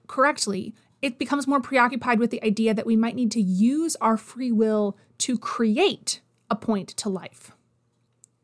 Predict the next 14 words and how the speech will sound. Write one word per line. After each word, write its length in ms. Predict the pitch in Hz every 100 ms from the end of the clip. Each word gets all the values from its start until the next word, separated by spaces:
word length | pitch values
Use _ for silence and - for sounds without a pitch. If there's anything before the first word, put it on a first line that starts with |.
| _ _ _ _ _ _ _ -
Overall, 540 | 330 453 302 - - - _ -
existentialism 680 | 277 247 220 190 185 202 196
or 60 |
existentialist 640 | 233 240 254 240 214 208 -
philosophy, 580 | 185 175 - 139 269 - _ _ _
existentialism 640 | 311 339 359 453 415 381 370
is 80 | 294
a 60 |
broad 580 | 285 - 262 269 302 320
and 140 | 247
hard 420 | - - 277 269 247
to 80 |
define 340 | 240 254 226 226
tradition 560 | 240 202 196 262 359